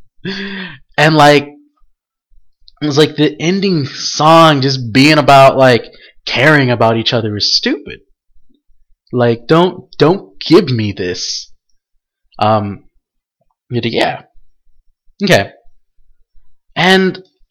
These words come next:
I guess, like, the other thing, other than, like,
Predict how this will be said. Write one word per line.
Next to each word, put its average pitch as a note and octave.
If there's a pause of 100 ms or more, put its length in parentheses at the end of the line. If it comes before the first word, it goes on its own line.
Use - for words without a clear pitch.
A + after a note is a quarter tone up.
I F#3
guess, D4
like, A#3
the G3
other A3
thing, E3 (1040)
other G3
than, F#3
like, E3